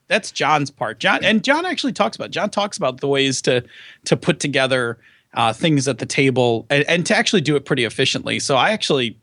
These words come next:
have, you know, I've actually read the book twice and, uh, I wanna probably go back and now mine John's sections for more info.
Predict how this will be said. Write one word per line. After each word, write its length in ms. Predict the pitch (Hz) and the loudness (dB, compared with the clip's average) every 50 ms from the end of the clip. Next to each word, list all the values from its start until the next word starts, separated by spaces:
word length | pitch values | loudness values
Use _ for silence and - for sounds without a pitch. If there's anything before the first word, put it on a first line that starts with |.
| _ - 147 | _ -4 -2
have, 180 | 143 147 139 _ _ _ | -2 -2 -2 _ _ _
you 100 | 156 147 131 | -2 0 0
know, 60 | 123 | 2
I've 260 | 123 151 151 156 - - | 2 0 -2 -2 -2 -2
actually 300 | 139 135 - - 131 113 | -2 -2 -2 -4 -6 -4
read 180 | 120 127 120 | -4 -4 -4
the 60 | 117 | -6
book 260 | - - 120 117 - - | -6 -6 -6 -6 -8 -8
twice 460 | - - 143 127 127 123 123 - - | -2 2 2 4 4 2 0 -2 -2
and, 200 | 110 107 107 110 - - - - - - - - - _ - | -4 -4 -6 -8 -12 -20 -20 -20 -20 -20 -20 -20 -18 _ -4
uh, 320 | 110 - - - - - - - - | -4 -4 -2 -4 -6 -8 -6 -2 0
I 80 | 139 | 2
wanna 260 | 139 143 139 127 120 113 | 2 4 2 2 0 -2
probably 500 | - _ - 147 135 131 131 120 127 123 | -4 _ -2 0 0 2 0 0 0 0
go 160 | 117 127 117 | 0 -2 -2
back 300 | 107 123 120 120 117 - | 0 2 2 2 0 0
and 140 | 139 120 117 | -2 -2 0
now 160 | 117 113 113 | 0 0 0
mine 440 | 113 107 113 117 117 120 120 117 113 | -2 -2 0 0 2 2 0 0 -2
John's 360 | - 131 113 117 113 107 - | 0 0 0 0 -2 -2 -4
sections 720 | - - - - - 147 123 - - - 139 113 113 110 - | -4 -4 -4 -2 0 0 0 0 0 -2 -2 -2 -2 -4 -6
for 200 | - - 123 113 | -4 -4 -2 0
more 280 | 117 123 123 120 117 113 | 2 2 2 2 2 2
info. 360 | 120 131 - - 117 113 | 2 0 2 0 -2 -4